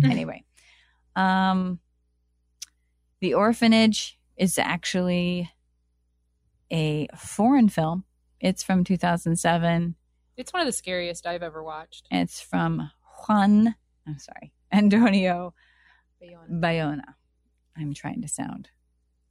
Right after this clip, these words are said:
Speaker 2: did that sound good?
Speaker 1: Mm-hmm.
Speaker 2: Um, The Orphanage is, it's, uh, a, that's an excellent movie, and I don't really care. I mean, you forget that you're reading people that have problems with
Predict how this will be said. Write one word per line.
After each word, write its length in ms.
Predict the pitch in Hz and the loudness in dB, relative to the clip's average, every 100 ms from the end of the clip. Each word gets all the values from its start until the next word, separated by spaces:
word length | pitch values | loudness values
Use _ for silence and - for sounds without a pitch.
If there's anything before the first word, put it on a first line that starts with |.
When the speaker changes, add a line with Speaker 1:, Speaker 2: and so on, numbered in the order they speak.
| _ _ _ | _ _ _
Speaker 2:
did 100 | - | -14
that 140 | - 135 | -14 -14
sound 320 | 160 165 156 | -12 -10 -10
good? 120 | 147 | -8
Speaker 1:
Mm-hmm. 760 | 240 240 240 269 196 - _ 185 | -6 -6 -4 -6 -6 -12 _ -6
Speaker 2:
Um, 580 | 180 180 175 175 170 175 _ _ _ - | -4 -4 -6 -6 -8 -12 _ _ _ -2
The 160 | 202 247 | 2 4
Orphanage 380 | 233 196 170 | 6 4 6
is, 200 | 156 - - _ _ _ _ | 2 -2 -12 _ _ _ _
it's, 260 | 165 165 - | 0 0 -2
uh, 80 | - - _ _ - | -6 -10 _ _ -4
a, 140 | 185 - | -4 -2
that's 180 | 165 170 | -4 -2
an 80 | - | -2
excellent 280 | 156 - 165 | 0 2 2
movie, 340 | 156 160 160 160 | 4 4 2 2
and 220 | 160 - | 2 2
I 100 | 165 | 2
don't 120 | - | 2
really 240 | - 156 160 | 2 0 -2
care. 220 | - - - | -8 -8 0
I 80 | 190 | 4
mean, 180 | 175 170 | 4 4
you 120 | 180 | 2
forget 280 | 247 285 277 | 2 2 2
that 140 | 226 175 | 0 0
you're 80 | |
reading 520 | 143 156 151 151 151 151 _ _ | 0 0 2 2 2 -2 _ _
people 480 | 165 156 156 147 143 | -6 0 0 2 0
that 160 | 143 143 | -2 -2
have 200 | 151 - | -6 -4
problems 640 | 165 156 156 147 151 147 | -2 0 2 2 0 -4
with 260 | 151 151 | -6 -6